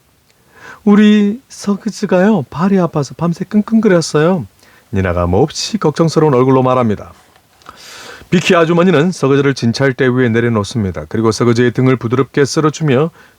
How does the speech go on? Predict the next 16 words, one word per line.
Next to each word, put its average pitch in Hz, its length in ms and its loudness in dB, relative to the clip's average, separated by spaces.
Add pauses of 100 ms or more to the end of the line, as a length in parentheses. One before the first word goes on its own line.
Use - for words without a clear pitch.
조용조용 117 1120 0
말을 117 300 0
겁니다. 113 640 -4 (720)
간호사 120 360 0
아샤는 135 380 2
비키 160 240 -4
아주머니가 190 400 2
잘 104 180 -4
살펴볼 131 460 0
수 - 80 -4
있도록 151 300 0 (280)
서그즈의 104 560 0
아픈 110 380 -2
발을 135 340 2
들어 110 320 -2
올립니다. 101 720 -6